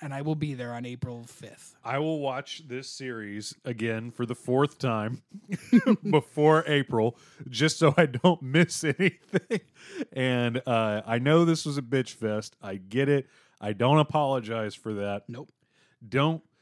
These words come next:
Speaker 2: dangle something that, as a practicing occultist and polytheist, I'm super excited about because no one else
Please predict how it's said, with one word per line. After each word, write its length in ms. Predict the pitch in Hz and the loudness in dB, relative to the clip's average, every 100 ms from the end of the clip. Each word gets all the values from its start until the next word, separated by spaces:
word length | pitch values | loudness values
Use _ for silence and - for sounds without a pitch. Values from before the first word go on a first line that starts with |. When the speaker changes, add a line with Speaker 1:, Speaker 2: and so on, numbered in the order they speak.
| _ _ _ 113 | _ _ _ -8
Speaker 2:
dangle 460 | 127 139 160 170 | -2 -2 0 -2
something 600 | 151 151 143 131 147 143 - - | 0 -2 -2 -2 -6 -6 -10 -6
that, 200 | 117 110 | -6 -4
as 200 | 120 110 | -4 -4
a 40 | |
practicing 680 | - 131 143 131 139 147 135 | -4 -2 -2 -2 -8 -6 -4
occultist 680 | 120 - 143 131 135 120 - - | -4 0 0 0 -2 -4 -8 -14
and 180 | 104 | -10
polytheist, 840 | - 135 131 120 - 113 104 101 - | -2 2 2 0 -2 -6 -6 -8 -12
I'm 200 | 117 107 | -8 -8
super 420 | - 135 139 143 139 | -4 -2 0 0 -2
excited 440 | - 147 135 120 | 0 0 0 0
about 360 | 104 107 101 - _ _ _ | 0 -2 -2 -4 _ _ _
because 280 | 117 127 104 | -8 -6 -6
no 220 | 107 117 | -2 0
one 260 | 131 143 151 | 2 2 2
else 380 | 139 135 131 | 2 0 -2